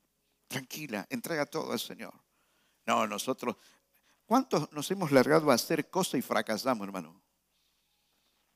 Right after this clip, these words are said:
Nos fue mal. ¿Le ha pasado? Usted y yo lo hemos querido hacer de nuestra manera. Y después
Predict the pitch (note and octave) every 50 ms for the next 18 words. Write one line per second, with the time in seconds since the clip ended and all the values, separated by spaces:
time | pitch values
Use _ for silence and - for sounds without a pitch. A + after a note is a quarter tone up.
0 | _ _ _ _ _ _ _ _ _ _ _ _ _ _ _ _ _ A#2+ A2 -
1 | - B2 A#2+ G#2+ G#2 A#2 A2 E2 - - _ _ _ _ _ _ _ _ _ _
2 | _ _ _ _ _ _ _ _ _ _ _ _ _ _ - B2 B2 A#2+ - C#3+
3 | C3+ - F3+ F#3 F3+ E3+ D3 - - - - - - - - - - - - _
4 | _ _ _ _ _ _ _ _ _ _ _ _ _ _ _ _ B2+ - _ -
5 | C#3+ C3 B2+ A2 B2 C3 B2+ B2 A#2 A#2 G#2 - A2 A2 A#2 A2+ G#2 - B2 B2
6 | G#2+ - G#2+ G2+ F#2+ G2 - - - - - _ _ _ _ _ _ _ _ _
7 | _ _ _ _ _ _ _ _ _ _ _ _ _ _ _ _ _ _ _ _
8 | _ _ _ _ _ _ _ _ _ _ _ _ _ _ _ _ _ _ _ _
9 | _ _ _ _ _ _ _ _ _ _ _ _ _ _ _ _ _ _ _ _
10 | _ _ _ _ _ _ _ _ _ _ _ _ _ _ _ _ _ _ _ _
11 | _ _ _ _ - _ - - C3 C3+ B2 - _ F#3+ A3 A3 - -